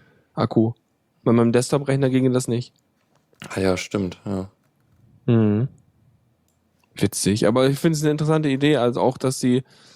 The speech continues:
Speaker 1: das dann darüber halt mal machen.
Speaker 2: Mhm, ja.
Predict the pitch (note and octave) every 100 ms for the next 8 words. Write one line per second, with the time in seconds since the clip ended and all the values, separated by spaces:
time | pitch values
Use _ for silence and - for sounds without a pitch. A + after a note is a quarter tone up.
0 | _ _ _ _ _ _ _ - A#2 A#2+
1 | B2+ B2+ B2 B2 C3 B2+ A#2 A#2+ A2+ A2+
2 | C3 - G#2+ _ _ - F#2+ F2+ F2+ B2
3 | _ _ - F#2+